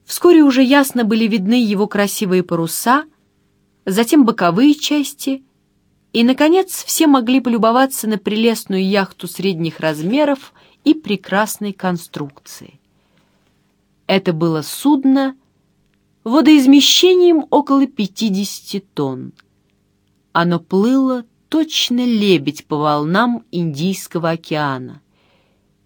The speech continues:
Его белые паруса походили на огромные крылья, а медная оправа то показывалась, то исчезала в шипящей пене, точно чистое золото.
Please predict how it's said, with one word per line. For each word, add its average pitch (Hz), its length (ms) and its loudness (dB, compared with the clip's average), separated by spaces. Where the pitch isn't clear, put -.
Его 160 220 0
белые 165 360 2
паруса 165 480 -2
походили 185 520 -2
на 180 160 2
огромные 196 580 0
крылья, 190 760 0
а 156 120 -2
медная 147 540 -2
оправа 226 560 -4
то 294 100 0
показывалась, 254 1040 -2
то - 80 -4
исчезала 180 760 -2
в - 80 -12
шипящей 175 680 -8
пене, 139 580 -6
точно 220 440 -4
чистое 180 600 -4
золото. 143 760 -8